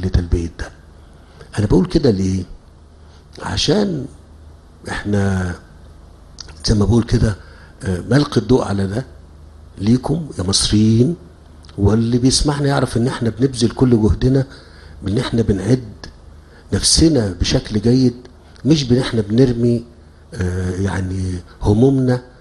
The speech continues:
وأحمالنا على الآخرين. لا، إحنا بن-، إحنا بنتع-، يعني بفضل الله سبحانه وتعالى بنتصدى لتحدياتنا وبنحاول إن إحنا، آه، نحلها.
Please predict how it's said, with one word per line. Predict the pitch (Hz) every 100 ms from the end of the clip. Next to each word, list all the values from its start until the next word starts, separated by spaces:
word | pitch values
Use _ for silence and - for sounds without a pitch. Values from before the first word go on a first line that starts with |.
| -
وأحمالنا | 104 101 - 127 147 135 117
على | 92 117
الآخرين. | 107 101 - 110 123 - - - - - - - - - - - - -
لا، | 131 - - - - - - -
إحنا | - 110
بن-، | 101 110 -
إحنا | 117 113
بنتع-، | 107 104 107 107
يعني | 110 101 98 - - - - -
بفضل | 95 - 147 131
الله | 127
سبحانه | 123 - - 127
وتعالى | 117 - 107 120 131 - - - - - -
بنتصدى | 104 107 - - 175 147
لتحدياتنا | 123 - - 104 101 113 131 - 131
وبنحاول | 113 95 90 123 123 104
إن | 107
إحنا، | 113 - 107 - - - - - - -
آه، | 95 92 87 87 82 82 78 80 80 - - - - -
نحلها. | - - 101 113